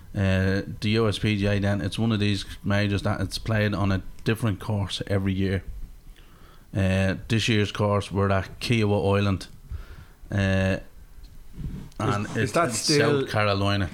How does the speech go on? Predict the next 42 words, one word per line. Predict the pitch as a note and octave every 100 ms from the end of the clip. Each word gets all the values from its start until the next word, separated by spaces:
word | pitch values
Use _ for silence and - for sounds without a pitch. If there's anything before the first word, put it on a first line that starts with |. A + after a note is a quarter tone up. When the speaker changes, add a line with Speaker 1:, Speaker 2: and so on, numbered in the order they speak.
| - -
Speaker 2:
Yeah, | A#2
so | G2+ - G#2+
it's | G#2
still, | C#3 A#2+
it's | A#2+ B2 -
still | C#3+ C3 A#2+
not | A2+ A#2
far | - A2 G#2
from | G2+ G#2+
Florida. | G2+ A2 G#2+ A2
It's | A2 -
still, | C3 B2
they're | A2
still | G#2+ C3+ A#2+ A2 - - - - D3+
Speaker 1:
No, | C3 B2+ A2+
it's | B2 B2
right | C#3 D#3+
on | B2+ B2
the, | A2 G2+ -
it's | A#2+ -
right | B2 A2+
on | G#2+
the | G2+
Atlantic | G2 G2+ G2
Ocean, | G2 G2+ G2
Dylan. | F#2+ F#2 - -
Speaker 2:
Yeah, | B2+ G#2 - -
yeah, | G2 -
yeah. | A#2+ - - F#2+ F#2 F#2 F#2 F#2
Speaker 1:
Uh, | - - - - A2
it's | G#2
also, | A2+ A#2 A#2 G#2+ G2 - -
the | A2 G2+
last | A2 A#2+ A#2
time | A#2+ A2+
it |
was | G2+ -
played | A2 A2 G#2+
here | G#2+
was | G2+ -
twenty | A2+ G2 F#2+
twelve | - G2+ A2+ -